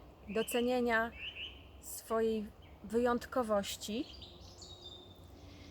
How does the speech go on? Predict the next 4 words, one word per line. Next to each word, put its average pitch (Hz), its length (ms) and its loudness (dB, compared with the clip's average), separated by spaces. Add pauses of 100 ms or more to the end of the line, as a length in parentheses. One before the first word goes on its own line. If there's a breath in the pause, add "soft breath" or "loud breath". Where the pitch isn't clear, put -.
(580 loud breath)
i 240 80 0
zaufania, 254 920 8 (960)
że 240 180 4
świat 320 520 8